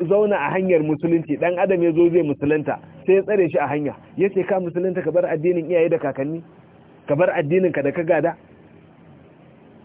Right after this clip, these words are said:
Annabi yace, sai mutum sai saba wa shedan,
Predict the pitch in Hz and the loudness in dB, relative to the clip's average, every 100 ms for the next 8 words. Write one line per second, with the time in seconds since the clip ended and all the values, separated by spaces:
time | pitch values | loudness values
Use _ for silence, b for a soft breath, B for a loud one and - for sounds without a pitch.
0 | - - - 113 131 156 156 156 156 127 | -20 -20 -14 -6 -2 0 0 0 -2 -4
1 | - 165 170 151 147 156 131 110 147 156 | 0 0 0 -4 -4 -4 -4 -4 -2 -2
2 | 139 - 175 180 - 165 147 131 139 135 | -4 -4 -4 -4 -2 0 0 0 -2 -4
3 | 156 127 | -4 -6